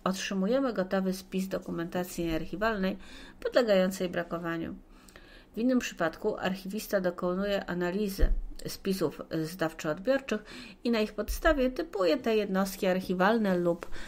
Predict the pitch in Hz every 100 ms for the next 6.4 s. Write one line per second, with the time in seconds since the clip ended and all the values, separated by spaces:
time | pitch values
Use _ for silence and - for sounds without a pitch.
0 | - - - 175 190 190 190 226 190 190
1 | 185 208 226 185 175 - 185 180 180 180
2 | 220 196 165 165 175 196 196 226 392 311
3 | 208 202 185 175 180 165 160 - 160 156
4 | 156 - - - - - - - - -
5 | - - - - - 160 151 135 117 -
6 | 123 - 165